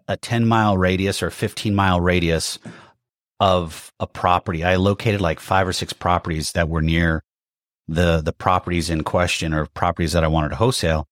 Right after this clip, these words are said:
anybody that bought cash in the last six months, I want those closing transactions. At first, that was difficult. They were still struggling and still having to P D F me this stuff. But after about six months, they started learning that, "Hey,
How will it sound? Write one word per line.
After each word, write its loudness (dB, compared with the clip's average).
anybody 4
that 2
bought 2
cash 0
in 0
the 2
last 0
six -4
months, -2
I 0
want 2
those -6
closing -4
transactions. -10
At -2
first, 0
that 4
was 0
difficult. -4
They 2
were 0
still 0
struggling 2
and -2
still -2
having 0
to -6
P -4
D 0
F -2
me 0
this -4
stuff. 0
But 0
after 2
about 2
six -2
months, 0
they -2
started 2
learning 2
that, -2
"Hey, -2